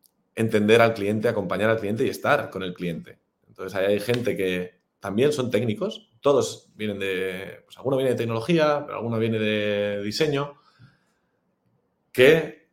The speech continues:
acompañan al cliente y que saben que, que están ahí para el cliente, que, que desde su conocimiento técnico son gente muy, muy senior. Eh, como cuando vemos a un diseñador y decimos, "Este es project manager y no lo sabe", pues, pues pasa un poco igual así, ¿no?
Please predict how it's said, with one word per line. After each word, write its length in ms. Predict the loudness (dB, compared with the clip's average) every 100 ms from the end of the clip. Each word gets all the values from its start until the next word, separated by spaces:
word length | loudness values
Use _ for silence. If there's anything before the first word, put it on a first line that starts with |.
| -4
acompañan 500 | -2 0 4 4 4
al 80 | 2
cliente 600 | 0 0 0 0 -2 -8
y 80 | -10
que 120 | -4
saben 260 | 0 0
que, 520 | 2 2 2 -2 -6 -10
que 60 |
están 220 | -10 -2 0
ahí 180 | 2
para 160 | 2 -2
el 80 | -2
cliente, 360 | -2 -2 -2
que, 300 | -2 -6 -8 _
que 80 | -8
desde 220 | -4 -4
su 320 | -4 -2 -2 -2
conocimiento 500 | -4 -4 -2 0 2
técnico 360 | 2 0 -2
son 140 | -6 -10
gente 200 | -8 -6
muy, 600 | -6 -6 -6 -6 -8 -12
muy 120 | -16 -6
senior. 420 | -2 0 -2 -4 _ _ _ _ _ _ _ _
Eh, 640 | -4 -2 -2 -6 -8 -10 -14 -20 -20 _ _ _ _ _ _ _ _ _ -10
como 160 | -6
cuando 180 | -4 -2
vemos 180 | -4 -4
a 40 |
un 60 | -4
diseñador 360 | -4 -4 -2 -2
y 40 |
decimos, 260 | -2 -4 -6
"Este 180 | -8
es 60 | -6
project 200 | -2 -2
manager 300 | -2 -2 -2
y 40 |
no 100 | -2
lo 60 | -4
sabe", 320 | -6 -8 -10 _ _ _ _ _ _ _ -14
pues, 340 | -10 -10 -12
pues 120 | -18
pasa 200 | -10 -6
un 80 | -4
poco 180 | -2 -2
igual 200 | -2 -4
así, 220 | -8 -14
¿no? 220 | -16 -18